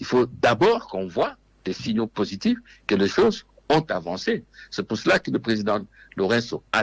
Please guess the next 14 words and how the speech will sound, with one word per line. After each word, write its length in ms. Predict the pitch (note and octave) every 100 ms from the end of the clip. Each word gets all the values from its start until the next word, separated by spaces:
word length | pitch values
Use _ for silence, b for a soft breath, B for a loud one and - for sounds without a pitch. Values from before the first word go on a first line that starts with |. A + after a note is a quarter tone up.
| -
tant 140 | D#3
que 140 | D3 G2+
médiateur, 760 | F2 D#2+ F2 - A3 B3+ - _ _ _ _ _ _ _ _ -
l'a 120 | F2+
dit 240 | F#2 - -
exceptionnellement, 880 | - A2 - G2 G2 F2 F2+ D3 F#3+ -
en 160 | G#2 G#2
ma 140 | A2
qualité 340 | - G2+ A2+
de 80 | G#2
médiateur, 520 | E2+ D#2 D#2+ - F3+ - _
je 160 | - F#2+
vous 220 | D3 D#3+
accueille 380 | A#2+ A2+ B2+